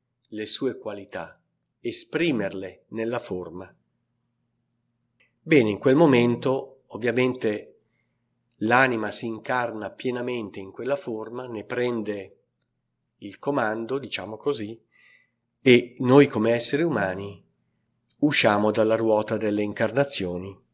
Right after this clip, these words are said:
perché abbiamo, avremmo raggiunto in quel momento uno stadio di perfezione. Quindi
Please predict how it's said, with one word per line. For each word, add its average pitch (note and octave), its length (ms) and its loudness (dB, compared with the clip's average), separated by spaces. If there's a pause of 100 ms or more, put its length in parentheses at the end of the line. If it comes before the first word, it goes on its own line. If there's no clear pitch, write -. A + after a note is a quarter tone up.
(500)
perché C3+ 260 0
abbiamo, A#2 320 2
avremmo A#2 920 2 (340)
raggiunto G2+ 880 -6 (500)
in F#2+ 140 -14
quel C3+ 180 0
momento G#2 680 0 (400)
uno A#2+ 200 -6
stadio F#2+ 600 -6
di A2 120 -10
perfezione. E2 680 -10 (1600)
Quindi D3+ 760 8